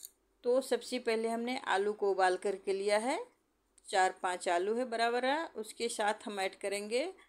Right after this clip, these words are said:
दो प्याज को हमने महीन से बारीक काट लिया है,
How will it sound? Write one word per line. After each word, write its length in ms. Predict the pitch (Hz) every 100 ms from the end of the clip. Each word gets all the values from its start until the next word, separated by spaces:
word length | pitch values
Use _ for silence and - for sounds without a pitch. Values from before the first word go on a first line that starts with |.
| _ _ -
दो 260 | 185 226 262 262
प्याज 340 | 214 190 190
को 180 | - 196
हमने 360 | 190 196 233 339 381 262
महीन 320 | 202 196 196 202
से 180 | 240 269
बारीक 400 | 208 180 175 -
काट 300 | 165 165 -
लिया 240 | 190 202
है, 300 | 208 247 294